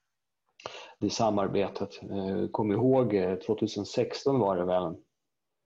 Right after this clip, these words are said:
eh, när, när Sverige undertecknade värdlandsavtal med,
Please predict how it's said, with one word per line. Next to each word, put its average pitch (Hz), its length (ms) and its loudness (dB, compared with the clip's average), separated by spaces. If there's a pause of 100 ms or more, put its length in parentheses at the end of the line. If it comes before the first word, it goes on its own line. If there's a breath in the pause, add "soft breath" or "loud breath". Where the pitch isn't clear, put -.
(640 soft breath)
eh, 90 100 -4
när, 92 320 -2
när 104 140 0
Sverige 95 720 2
undertecknade 92 800 -2
värdlandsavtal 92 1080 0
med, 87 320 -4